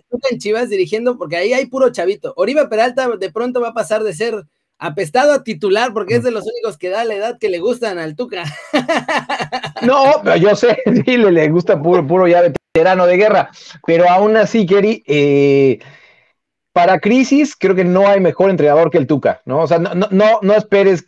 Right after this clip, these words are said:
Speaker 2: que vaya a jugar, este, de, de maravilla, pero creo que ahorita las Chivas tampoco quieren, quieren que sea, este, el Barcelona de Pep Guardiola. Lo, lo que quieren es,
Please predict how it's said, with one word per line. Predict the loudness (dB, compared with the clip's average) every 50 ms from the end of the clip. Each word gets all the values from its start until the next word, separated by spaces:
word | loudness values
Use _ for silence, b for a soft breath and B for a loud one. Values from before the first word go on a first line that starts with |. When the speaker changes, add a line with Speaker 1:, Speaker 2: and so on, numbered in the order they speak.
| _ _
Speaker 2:
que | 0 2 2 2 2 0 -4 -8 -8
vaya | -6 -2 0 2 2 4 4 4 4 2
a | 2
jugar, | 0 0 2 2 4 2 2 2 0 -2 -4 -6
este, | -6 -6 -6 -6 -8 -10 _ -8 -6 -6
de, | -6 -8 -12 -12
de | -6 -2 0 0
maravilla, | 0 0 0 2 2 2 2 2 2 2 2 0 0 -4 b b b b b b b b
pero | 2 2 2 2
creo | 2 2 2 2
que | 2
ahorita | 0 0 2 2 2 2 4
las | 2 0 0
Chivas | 0 2 2 2 2 0
tampoco | 0 0 0 0 0 0
quieren, | 0 0 0 0 -2 -4 -4
quieren | -2 -2 0 0 -2 -2
que | -4 -4
sea, | -2 0 0 2 2 2 2 2 2 0 0
este, | -2 -6 -4 -2 -2 0
el | 2
Barcelona | 0 0 0 0 -2 0 0 0
de | 0 0
Pep | 0 0 2
Guardiola. | 2 2 2 2 2 2 2 0
Lo, | -2 -4 -4
lo | -4 -4 -4 -2
que | -4 -4 -2
quieren | 0 0 0 0 0 0
es, | 0 0 -2 -4